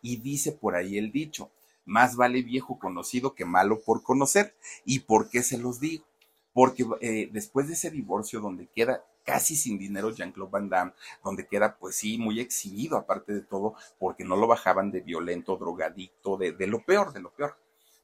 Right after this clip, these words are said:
Pues resulta que estaba muy triste. Y se acerca nada más ni nada menos que Gladys Portugal, aquella que había sido su esposa antes de Darcy, ¿no? Eh, su tercera esposa, y que se habían divorciado también.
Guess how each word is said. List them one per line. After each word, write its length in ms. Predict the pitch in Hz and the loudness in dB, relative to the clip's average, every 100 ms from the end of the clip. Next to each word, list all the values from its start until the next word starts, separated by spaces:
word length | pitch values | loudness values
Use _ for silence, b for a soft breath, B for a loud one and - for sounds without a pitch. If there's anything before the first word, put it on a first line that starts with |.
| _ | _
Pues 140 | 120 110 | -4 -2
resulta 500 | 113 123 113 107 - | -2 -6 -8 -10 -8
que 240 | 104 107 | -4 -4
estaba 320 | 101 - 92 95 | -6 -6 -4 -4
muy 200 | 104 110 | -6 -8
triste. 420 | - 226 - - _ B B B | -8 -6 -6 -10 _ B B B
Y 280 | 131 170 - | -4 -2 0
se 180 | - - | 2 2
acerca 520 | 98 - 113 110 117 | 4 4 4 2 0
nada 240 | 110 107 107 | 0 2 2
más 160 | 107 | 0
ni 100 | 110 | -2
nada 240 | 117 110 107 | -2 0 0
menos 460 | 104 101 104 - | -2 -4 -6 -6
que 220 | 107 117 - b b - | -2 -2 -4 b b -8
Gladys 480 | 101 196 95 104 - | -4 -2 -2 -6 -6
Portugal, 640 | 107 110 120 117 147 156 B B B | -6 -6 -6 2 2 2 B B B
aquella 680 | - - _ 220 240 240 226 | 2 0 _ 2 6 6 6
que 80 | 107 | 4
había 220 | 107 147 | 4 2
sido 320 | 165 151 156 | 2 2 2
su 100 | 165 | -2
esposa 540 | - 139 127 156 - - | -2 2 4 4 0 2
antes 760 | 127 160 226 233 - 110 - - | 8 10 10 6 -2 -4 -4 -6
de 160 | 95 95 | -4 4
Darcy, 400 | 123 147 - - - B B B | 6 6 0 -6 -16 B B B
¿no? 280 | 98 147 - | 2 4 2
Eh, 180 | 98 87 | -2 -4
su 160 | - | -8
tercera 400 | - 92 117 110 | -8 -4 0 0
esposa, 420 | 120 - 147 - _ b b | -2 -4 -4 -4 _ b b
y 120 | 104 | -10
que 120 | - | -4
se 120 | - 92 | -2 0
habían 240 | 95 101 | 0 2
divorciado 580 | 127 110 107 - 110 117 | 4 4 2 4 2 2
también. 380 | 131 139 214 | -4 -6 -6